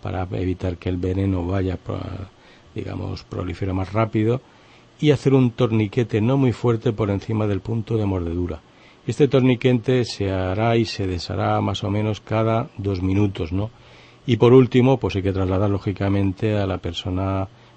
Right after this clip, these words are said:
a un centro médico para la administración del suero antiviperino. ¿eh? Principalmente, bueno, la víbora tiene la pupila vertical y en el lomo, digamos, pues tiene un dibujo dorsal en zigzag.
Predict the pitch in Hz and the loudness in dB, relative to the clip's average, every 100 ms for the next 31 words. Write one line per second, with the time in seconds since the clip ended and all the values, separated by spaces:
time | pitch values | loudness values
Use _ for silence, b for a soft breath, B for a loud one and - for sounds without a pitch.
0 | - 92 98 98 90 104 95 92 101 107 | -6 -2 0 0 0 2 2 2 2 2
1 | 107 104 - 117 B B B B - 101 | 2 2 0 -2 B B B B -6 -2
2 | 98 98 92 95 92 90 101 85 101 101 | 0 0 0 0 0 -2 -4 -2 -2 0
3 | 101 90 107 101 95 92 87 92 90 - | 0 -2 -2 0 2 0 -2 -2 -2 -2
4 | 95 123 98 80 B B B B 117 117 | 0 0 0 -6 B B B B -8 -8
5 | 117 95 87 90 95 101 101 98 110 104 | -6 -6 -4 -2 0 2 0 0 2 2
6 | 104 95 92 98 98 98 95 104 98 98 | 0 -2 -2 -2 0 -2 -2 -4 -2 -4
7 | - 98 104 101 101 98 - 107 131 143 | -6 -8 -4 -2 -2 -2 -4 -4 0 -2
8 | 147 B B B B - 104 101 98 98 | -2 B B B B -4 -2 0 0 0
9 | 98 95 95 95 104 120 117 127 101 98 | 0 0 0 0 2 2 2 0 -2 -4
10 | 101 95 - - 110 101 101 101 107 101 | -6 -6 -8 -8 -4 -2 0 0 0 -4
11 | - 110 104 104 - 107 104 104 92 110 | -4 -2 0 -2 -4 -4 -2 -2 -4 -6
12 | - - 92 | -8 -6 -6